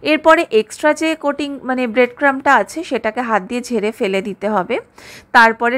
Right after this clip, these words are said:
ডিমের গোলায় এটাকে ডিপ করতে হবে। ডিমের গোলায়ও ভালো করে এটাকে চুবিয়ে নিয়ে আবারও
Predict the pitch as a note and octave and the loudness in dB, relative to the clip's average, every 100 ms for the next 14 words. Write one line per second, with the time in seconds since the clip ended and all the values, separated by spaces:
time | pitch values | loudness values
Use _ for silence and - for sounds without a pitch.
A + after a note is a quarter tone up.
0 | G#3+ A#3 A#3 B3+ A3 G3 G#3 B3+ G#3+ E3+ | -2 -4 -4 -6 -6 -4 -4 -6 -8 -8
1 | F3+ F#4 C4+ A#3+ - G#3 G3+ - G3+ D3+ | -6 -8 -4 -6 -4 -4 -2 -2 2 2
2 | E3+ D3 - _ - - - A#3+ B3 C#4+ | 0 -8 -12 _ -20 -20 -10 0 4 4
3 | D#4+ D4 D4 C#4+ D4 D4+ C#4 A#3 A#3+ A#3+ | 4 4 4 6 4 4 2 0 0 -2
4 | B3 B3 A3+ G#3 G#3 G#4 A4+ B3 G#3+ A#3+ | 0 0 0 -4 -4 -10 -8 -6 -2 -2
5 | A#3 G3+ G#3 A#4 _ _ - A3+ A3 A3+ | -2 -4 -6 -8 _ _ 2 4 6 6
6 | A3 | 4